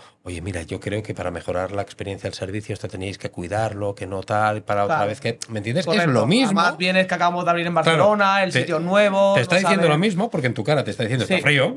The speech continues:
Speaker 2: Pero educadamente,
Speaker 1: <laughs>
Speaker 2: educadamente.
Speaker 1: No, pero de una manera te lo dice para construir y de la otra manera te lo dice para
Speaker 2: Sí, va a decir, "Oye, pues".
Speaker 1: Bueno, en fin,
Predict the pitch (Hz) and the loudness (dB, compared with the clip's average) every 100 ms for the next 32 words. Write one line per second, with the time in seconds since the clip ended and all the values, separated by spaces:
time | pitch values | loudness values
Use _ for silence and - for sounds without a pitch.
0 | 180 - 165 180 180 190 185 156 156 196 | -2 -2 0 2 4 6 4 2 0 0
1 | - 175 175 180 156 208 208 185 156 135 | 0 -2 0 2 2 2 0 0 0 0
2 | 151 156 175 143 117 156 - 90 95 - | 0 0 0 -2 -2 -4 -4 -4 -4 -4
3 | 95 92 - 98 92 139 208 285 392 - | -6 -6 -8 -6 -4 -2 0 -2 -6 -10
4 | 123 98 98 101 107 110 110 143 120 104 | -6 -2 -2 0 0 0 -2 -2 -2 -4
5 | 170 156 104 98 95 98 92 95 175 151 | -4 -4 -6 -6 -10 -10 -10 -4 -2 -2
6 | 143 143 160 180 165 147 143 139 127 - | -2 -4 -2 0 -2 -2 -4 -4 -6 -8
7 | 92 - - 117 90 | -10 -12 -8 -8 -8